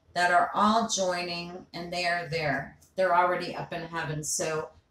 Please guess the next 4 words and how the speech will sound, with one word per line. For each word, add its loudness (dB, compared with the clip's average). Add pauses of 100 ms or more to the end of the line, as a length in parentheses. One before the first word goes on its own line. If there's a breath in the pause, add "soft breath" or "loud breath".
(120)
that 4 (160)
is 0
clear. 2 (120)
Pre, -2